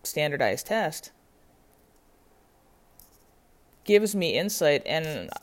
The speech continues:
like, compassion, more compassion than I had for people who feel those and then avoid, like, avoid that discomfort. And sometimes it, it takes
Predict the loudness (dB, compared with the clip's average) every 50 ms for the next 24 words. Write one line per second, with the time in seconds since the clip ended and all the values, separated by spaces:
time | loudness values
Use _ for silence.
0 | -10 -2 2 4 4 4 2 0 -10 -20 -18 -10 -8 -6 -2 2 2 2 2 2
1 | -2 -6 -2 0 0 0 -2 -4 -8 -4 -2 -4 -4 -4 -6 -6 -4 -4 -4 -4
2 | -6 -6 -8 -8 -6 -6 -8 -8 -12 -18 _ _ _ _ _ _ _ _ -14 -4
3 | -2 0 4 6 6 6 6 6 4 2 -2 -6 -6 -2 -2 0 0 0 -2 -2
4 | -4 -2 -2 -2 -2 -2 -4 -8 -16 -20 _ _ _ _ _ _ _ _ _ _
5 | _ _ _ _ _ _ _ _ _ _ _ -20 _ _ _ _ _ _ _ _
6 | _ _ _ _ -20 -20 -20 -20 -20 -20 -20 _ _ -20 -18 -18 -18 -16 -16 -14
7 | -6 -2 0 2 4 4 2 2 2 0 0 0 -4 -6 -8 -10 -14 -16 -18 _
8 | _ _ _ _ _ _ _ _ _ _ _ _ _ -4 0 0 0 0 0 -4
9 | -4 0 0 0 0 0 -2 0 2 4 6 6 6 4 4 2 2 2 2 2
10 | 0 -8 -20 _ -4 -2 -2 -2 2 4 6 6 6 6 2 0 0 0 -2 -6
11 | -6 -6 -6 -8 -10 -10 -10 -8 -8 -8 -8 -10 -12 _ -10 -6 -6 -4 -4 -6
12 | -6 -8 -10 -10 -10 -10 -8 -6 -6 -4 -2 -2 -2 -2 -2 -4 -6 -8 -14 _
13 | _ _ _ _ _ _ _ _ _ _ _ _ _ _ _ _ _ _ _ -20
14 | -20 -12 -4 -2 -2 -2 -2 -4 0 0 0 0 -2 -4 -8 -8 -8 -10 -12